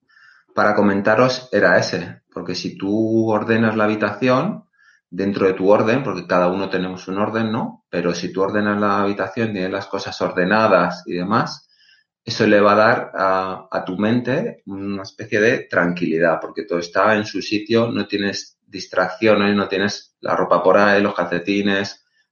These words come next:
los papeles, sino está todo en el orden que debería estar. Y eso tranquiliza tu mente.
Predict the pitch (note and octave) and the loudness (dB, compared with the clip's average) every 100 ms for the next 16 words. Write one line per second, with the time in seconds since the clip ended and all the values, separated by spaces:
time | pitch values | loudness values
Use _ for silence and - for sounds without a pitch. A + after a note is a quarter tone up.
0 | _ F#2+ - E2 F#2+ G2 G2+ G#2+ - - | _ -6 0 2 6 6 4 2 -2 -12
1 | - F2+ F2 F2+ F#2 G2 G#2 C3+ F2+ - | -12 -8 -6 -4 -2 0 0 0 -2 -8
2 | _ _ F2 E2+ E2+ E2 E2+ E2+ D#2+ E2 | _ _ -4 0 0 -2 -4 -6 -6 -4
3 | E2+ G2+ G2 F2+ D#2 E2+ E2 D#2 - D#2+ | -2 -2 0 0 2 2 2 0 -4 -4
4 | D#2+ - _ _ - E2 E2 G2 A2 A2+ | -4 -12 _ _ -10 -8 -2 0 0 0
5 | F2 E2 E2 E2 F2 F2+ F2+ F2 F#2 F2 | -2 -2 0 0 2 2 2 4 4 2
6 | - - | 0 -4